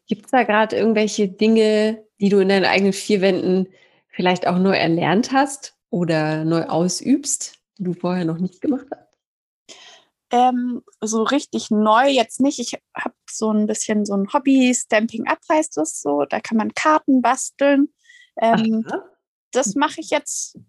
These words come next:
Speaker 2: schon auch immer mal wieder, so wenn man, wenn ich so die Motivation und die Lust so, äh, habe dazu.
Speaker 1: Mhm. Kannst du es
Speaker 2: Ähm,
Speaker 1: noch mal nennen?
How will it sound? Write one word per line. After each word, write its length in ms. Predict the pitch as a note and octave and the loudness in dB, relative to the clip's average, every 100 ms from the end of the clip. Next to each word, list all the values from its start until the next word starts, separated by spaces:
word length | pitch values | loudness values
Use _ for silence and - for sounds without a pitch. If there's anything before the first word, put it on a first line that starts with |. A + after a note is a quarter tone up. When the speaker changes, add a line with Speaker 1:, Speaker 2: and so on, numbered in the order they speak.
| _ | _
Speaker 2:
schon 240 | - B3+ | -6 -2
auch 240 | B3+ C#4+ - - _ _ _ _ | 2 0 -2 -18 _ _ _ _
immer 200 | - A#3 | -4 -4
mal 180 | G#3 F3+ | -2 -4
wieder, 240 | C4 E4 | 0 -2
so 180 | B3 A3 | -2 -8
wenn 100 | G#3 | -10
man, 220 | G#3 G3 - _ _ _ | -10 -12 -16 _ _ _
wenn 160 | - A#3 | 0 0
ich 100 | A#3 | 0
so 100 | G#3 | -6
die 80 | G#3 | -2
Motivation 760 | A3 - F#3+ F3+ - C#4 D#4 | -2 -2 -2 -2 2 4 4
und 140 | G#3 G3+ | 2 0
die 60 | G#3+ | 0
Lust 380 | B3 - - | 0 0 -6
so, 240 | - C4 C#4 - - - - - - - _ | -2 2 2 -2 -18 -20 -20 -20 -20 -20 _
äh, 440 | A#3 A#3 A#3 A#3 | 0 2 2 0
habe 520 | B3 C4 C4 B3+ C#4 C4+ | 0 0 0 2 0 -2
dazu. 680 | C4+ - - C#4 F#3 C4+ - | -6 -6 -6 -2 2 2 -2
Speaker 1:
Mhm. 40 | - - - - _ _ _ _ _ | -18 -20 -20 -20 _ _ _ _ _
Kannst 320 | A3+ A3+ A#3+ | 0 4 4
du 40 | A3 | 4
es 60 | A3 | 4
Speaker 2:
Ähm, 60 | |
Speaker 1:
noch 60 | C4 | 4
mal 140 | A#3 | 4
nennen? 220 | E3 E3+ | 2 0